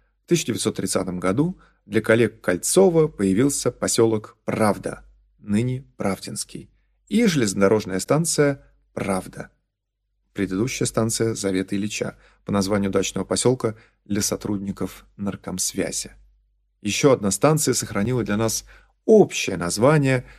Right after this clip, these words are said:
кольцовского проекта — Зеленоградская. Увы,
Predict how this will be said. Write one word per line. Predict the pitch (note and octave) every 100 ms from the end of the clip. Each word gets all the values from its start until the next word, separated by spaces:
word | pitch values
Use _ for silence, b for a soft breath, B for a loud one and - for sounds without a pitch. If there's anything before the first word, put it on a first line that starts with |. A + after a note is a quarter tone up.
| b _
кольцовского | - F#2+ - B2 - A2 G#2+
проекта — | G#2+ F#2+ E2 - - - _ _ _ -
Зеленоградская. | F#2 A#2+ C3 C3+ B2 G2+ - - - - - - _ _ _ _ _ _ _ _
Увы, | E3 E3+ D#3+